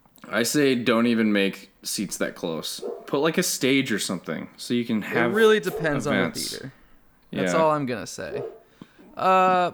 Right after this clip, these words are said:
Speaker 2: but that doesn't actually really explain why you're in this, uh, shelter.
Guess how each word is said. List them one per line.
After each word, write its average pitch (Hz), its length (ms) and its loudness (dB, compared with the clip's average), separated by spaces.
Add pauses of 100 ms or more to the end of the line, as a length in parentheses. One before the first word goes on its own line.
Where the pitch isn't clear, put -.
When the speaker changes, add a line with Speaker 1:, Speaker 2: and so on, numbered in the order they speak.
Speaker 2:
but 196 280 6
that 220 100 4
doesn't 226 260 -2
actually 226 320 0
really 208 240 4
explain 196 400 -2
why 180 120 0
you're 180 100 -2
in 180 100 -4
this, - 300 -10
uh, 127 420 0 (480)
shelter. 175 520 -8